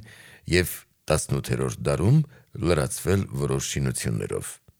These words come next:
Հիմնադրման առիթը նույն ձորում դեպի հարավ գտնվող Հալիձորի Սյունյաց մեծ անապատի, որ կոչվել է նաև Հարանց անապատ,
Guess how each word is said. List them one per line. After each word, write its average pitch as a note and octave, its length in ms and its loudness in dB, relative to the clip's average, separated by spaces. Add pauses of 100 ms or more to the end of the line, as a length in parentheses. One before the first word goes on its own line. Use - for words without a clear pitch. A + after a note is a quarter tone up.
(1000)
Հիմնադրման G2+ 720 6
առիթը F#2 500 2 (460)
նույն A2+ 320 6
ձորում D2 420 2 (400)
դեպի F2 460 4
հարավ D#2+ 320 2
գտնվող D#2 560 2 (320)
Հալիձորի F2 560 4
Սյունյաց D2 520 0 (120)
մեծ D2 160 -2
անապատի, C#2+ 560 2 (640)
որ C2+ 240 -2
կոչվել C2 320 -4
է C2 160 0
նաև C2 420 0 (300)
Հարանց C2 560 0
անապատ, F2 520 2